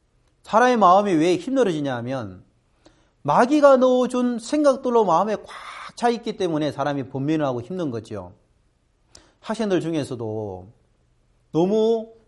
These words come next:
필요 이상의 생각을 많이 받아들여가지고 괴로워하고 머리 아파하는 사람이 많습니다. 마귀가 사람에게 여러 생각들을 넣어줍니다.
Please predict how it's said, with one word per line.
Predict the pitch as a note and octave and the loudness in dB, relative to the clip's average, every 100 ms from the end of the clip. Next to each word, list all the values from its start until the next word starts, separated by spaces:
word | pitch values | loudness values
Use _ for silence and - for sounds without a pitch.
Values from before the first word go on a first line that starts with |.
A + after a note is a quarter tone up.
| _ | _
필요 | - D4+ D#4 | 0 2 2
이상의 | A3 A3+ C4+ A#3+ | 0 0 0 -2
생각을 | A#3 G#3+ F#3+ D3 | -4 -2 0 0
많이 | A#2+ D3 | -2 -4
받아들여가지고 | C3+ D3 D3+ B2+ B2+ B2 A2 A2 G#2 - A2 | -2 -2 -2 -2 -4 -4 -6 -8 -10 -12 -14
괴로워하고 | - C#3 E3+ C#3 B2+ B2 | -6 -4 -2 -2 -2 -4
머리 | B2 F#3+ | -6 -2
아파하는 | F#3+ - A#2+ A2+ | -2 -4 -8 -8
사람이 | G#2 A2+ B2+ | -8 -8 -8
많습니다. | F#2+ - G#2 G2 F2 E2+ _ _ _ _ _ _ _ _ - _ _ | -12 -16 -16 -16 -18 -20 _ _ _ _ _ _ _ _ -20 _ _
마귀가 | D3 F#3+ A3+ G#3 | 2 4 6 4
사람에게 | F#3 F#3+ F#3+ F3+ E3+ E3+ C#3+ A2+ | 6 4 4 0 2 2 2 -2
여러 | C#3+ - - - D#3+ | -6 -8 -14 -20 -12
생각들을 | B3 C4 A#3 F#3 C#3+ | -4 -2 0 0 0
넣어줍니다. | D3+ B2 A2+ A2 G2+ F2+ | 0 -2 -6 -10 -12 -14